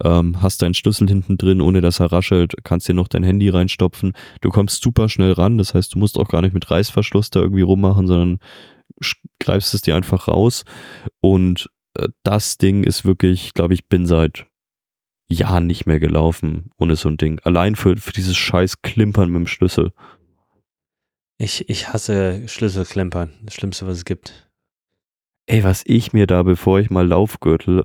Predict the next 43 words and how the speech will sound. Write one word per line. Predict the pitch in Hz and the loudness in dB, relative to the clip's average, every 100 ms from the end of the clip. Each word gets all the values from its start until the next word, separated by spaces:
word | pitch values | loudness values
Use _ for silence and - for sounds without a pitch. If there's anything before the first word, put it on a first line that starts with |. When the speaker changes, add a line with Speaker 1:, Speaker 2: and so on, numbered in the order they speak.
| - | -2
Speaker 1:
ja, | - 95 | -2 0
wie | 98 | 2
gesagt, | 98 92 92 | 2 2 0
auch | - | -2
da | - 92 | -2 0
bei | 101 | 0
meinen | 90 87 | 2 0
Schatten | - 101 98 | 0 -2 0
gesprungen | 85 - - 85 82 | 0 -2 0 0 2
bin | 85 90 | 2 2
und | 82 | 2
mir | 82 | 0
so | 82 | 0
ein | 80 | -2
Fanny | - 95 87 | 0 2 2
Pack | - 80 | 0 -2
geholt | - 80 80 - | 0 2 2 2
hab, | 104 - - - - - - - _ | -2 -2 -16 -20 -18 -20 -20 -20 _
ähm, | 87 85 85 87 _ _ _ _ _ _ _ _ | 0 2 0 -4 _ _ _ _ _ _ _ _
was | 92 - | -2 0
ich | 95 | 0
da | - 95 | 0 0
gemacht | 87 92 98 - | 2 2 0 0
hab, | 80 - | -2 0
da | 82 | 0
hab | 90 | 2
ich | 95 | 0
teilweise | - 92 104 104 101 | 0 0 2 2 2
dann | 98 92 | 0 -2
den | 90 | -4
Schlüssel, | - 98 110 - 127 147 - - - _ - | -2 -2 0 2 0 -2 -12 -20 -20 _ 0
hab | 92 | 2
ich | 92 | 2
vom | - 90 | -2 -6
Schlüsselbund | - 117 120 113 95 82 | 0 2 4 2 2 0
abgemacht | - - - 107 110 - | -2 0 -2 0 0 0
davor, | 110 110 117 117 | -2 2 2 4
Speaker 2:
Richtig. | 104 | 2
Speaker 1:
dass | 92 | 2
du | 85 | 2
erstmal | 90 - 92 | 0 0 -2
kein | 87 87 87 | 0 0 0
Sch-, | 90 | -6